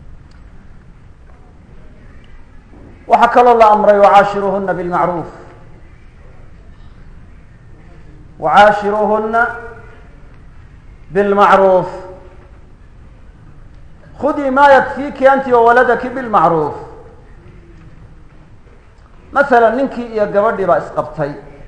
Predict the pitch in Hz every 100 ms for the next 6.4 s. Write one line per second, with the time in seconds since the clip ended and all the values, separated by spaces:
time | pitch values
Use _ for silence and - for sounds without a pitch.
0 | - - - - - - - - - -
1 | - - - - - - - - 196 277
2 | 262 - 302 226 208 - 180 127 92 -
3 | - - - - - - - - - -
4 | - - - - - - - - - -
5 | - - - - - - 202 262 262 254
6 | 247 254 247